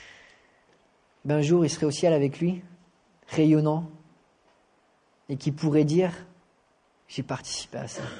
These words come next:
Que ces gens pourraient refléter Christ pour toute l'éna-, l'éternité d'une manière unique. Et Paul pourrait les regarder dans toute l'éternité et dire, « Mais j'ai participé dans ce cheminement.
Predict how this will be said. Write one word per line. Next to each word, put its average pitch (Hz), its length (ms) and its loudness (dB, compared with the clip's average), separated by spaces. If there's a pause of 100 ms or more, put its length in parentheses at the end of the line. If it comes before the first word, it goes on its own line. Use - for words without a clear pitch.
(1400)
Que - 100 -8
ces 185 140 4
gens 196 180 8
pourraient 180 240 6
refléter 196 500 8
Christ 247 300 4
pour 175 160 4
toute 254 240 4
l'éna-, 214 300 6
l'éternité 214 680 6
d'une 180 140 6
manière 180 300 6
unique. 220 520 4 (800)
Et 139 60 -6
Paul 190 260 4
pourrait 160 360 2
les 147 160 2
regarder 165 540 4
dans 143 120 -6
toute 170 200 -6
l'éternité 160 540 0
et 139 40 0
dire, « 143 240 -4
Mais 139 200 -6 (640)
j'ai - 160 -6
participé 196 960 -4 (120)
dans 151 80 -4
ce 139 100 -6
cheminement. 131 520 -2